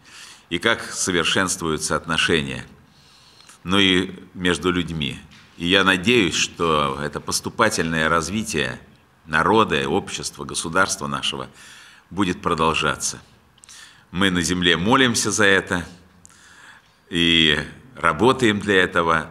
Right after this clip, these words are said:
но вы особым образом для всего этого трудитесь на орбите. Я хотел бы от всего сердца пожелать вам помощи Божией,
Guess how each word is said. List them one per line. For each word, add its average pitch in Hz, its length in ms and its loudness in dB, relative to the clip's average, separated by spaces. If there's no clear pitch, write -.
но 87 200 2
вы 120 120 2
особым 95 680 2
образом 67 480 -6
для 69 160 -6
всего 85 320 0
этого 76 300 -2
трудитесь 95 580 -6
на 82 140 0
орбите. 71 420 -6
Я 92 160 2
хотел 104 320 2
бы 92 120 2
от 87 60 -4
всего 90 260 0
сердца - 380 0
пожелать 82 480 -2
вам 80 160 -6
помощи 117 460 -2
Божией, 82 460 -2